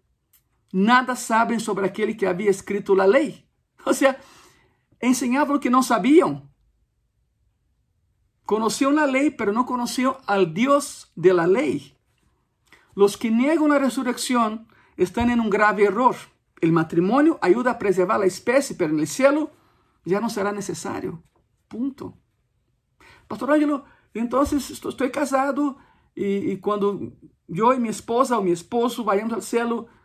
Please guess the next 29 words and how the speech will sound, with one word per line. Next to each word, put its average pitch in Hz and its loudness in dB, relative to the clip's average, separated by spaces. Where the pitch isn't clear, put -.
allá 196 2
no 254 0
seremos 233 -2
casados, 247 -2
no 226 0
de 285 0
la 277 -2
manera 220 -2
de 165 -2
aquí 165 -4
en 175 2
la 160 -6
tierra. 139 -8
Se - -18
van 208 0
a 269 4
ubicar, 220 0
se 165 -8
van 185 0
a 220 0
reconocer 190 0
que 196 -8
sí, - -4
es 190 -2
mi 170 0
esposa, 196 0
es 175 2
mi 156 -2
esposa, 175 -2